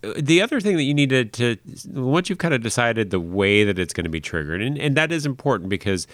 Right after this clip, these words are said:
how your players interact with the room could have them triggering it if, uh, if you've just designed it a certain way or not, if you, if you've designed it a certain different way. And if you don't have that design and are just like, "Oh, hey, you triggered a trap, congratulations,"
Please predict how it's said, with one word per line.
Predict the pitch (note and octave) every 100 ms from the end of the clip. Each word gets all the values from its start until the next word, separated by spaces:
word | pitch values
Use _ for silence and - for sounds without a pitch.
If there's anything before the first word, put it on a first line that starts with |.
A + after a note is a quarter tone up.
| - _
how | - A#2+ C3+
your | C3 A#2 A2+ G#2 G2+
players | - A2 G#2+ G2+ F2
interact | G#2 F#2+ F2+ F2 -
with | D#2
the | E2
room | A#2+ F#3 G#2 F#2 G2 - _ _
could | G3+ F3
have | C3 G#2+
them | G#2+ F#2
triggering | D3 D3 F#2+ F#2
it | F2+ F#2 -
if, | F#2+ - -
uh, | G2 F2+ E2+ E2 E2+
if | - G2+ -
you've | F#2+ F2 E2+
just | F#2 -
designed | G2+ F#2 F2+ F#2 E2+
it | E2
a |
certain | - F#2 F2
way | F#2 G2 A2+
or | - A#2
not, | A#2+ F3+ G2+ -
if | F#2 -
you, | G2 -
if | G2 E2
you've | F2 D#2+ _ _
designed | - E2 E2+
it | F2+
a | F2
certain | - A#2 A#2
different | C3+ B2+ -
way. | E2+ E2
And | E2+
if | F#2
you |
don't | G#2+ D3 E3+
have | B2 A2+
that | G#2+
design | G2 F#2+ F#2
and | F2
are | E2+
just | F#2+ G2
like, | G2+ -
"Oh, | A3 A3
hey, | E3 G#3+
you | F#3 E3
triggered | D3 F#3+ E3+
a | E3
trap, | C3 E3+ D#3 -
congratulations," | C#3 B2 C3 A#2+ A#2+ B2 A#2+ G#2 F#2